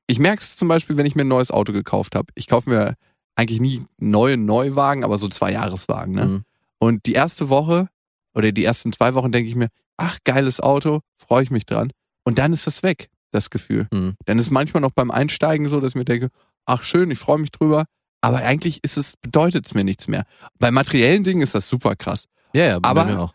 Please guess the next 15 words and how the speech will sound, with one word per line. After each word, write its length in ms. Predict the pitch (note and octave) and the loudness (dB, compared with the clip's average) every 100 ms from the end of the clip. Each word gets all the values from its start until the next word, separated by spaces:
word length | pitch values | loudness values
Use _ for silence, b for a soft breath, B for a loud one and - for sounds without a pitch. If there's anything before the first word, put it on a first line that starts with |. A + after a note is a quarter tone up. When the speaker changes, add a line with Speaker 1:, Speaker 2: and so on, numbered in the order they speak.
| _ - | _ -4
Speaker 1:
auch 120 | - | 2
bei 320 | C3 A#2 A#2 - | 2 4 0 0
menschlichen 720 | C#3 F#3 - B2+ - A2+ F#2 - _ _ | 0 2 0 -2 -2 -4 -4 -8 _ _
Beziehungsthemen 920 | C3+ B2 G#3+ F#3+ A#2+ - - A#2 G#2 G2 | -8 -4 0 0 -2 -10 -2 0 2 0
ist 200 | - - | -4 -4
das 120 | G#2 | -6
so. 180 | - G#2+ - A2+ | -6 -8 -6 -2
Speaker 2:
Und 200 | A#2 G2 | -2 -2
da, 60 | |
da 200 | - B2 C#3 | -2 0 0
muss 180 | F3 | 0
ich 160 | A2+ G#2+ | -4 -6
wirklich, 240 | B2+ C3+ A#2+ | -6 -4 -4
hab 80 | |
ich 200 | G#2+ - | -4 -10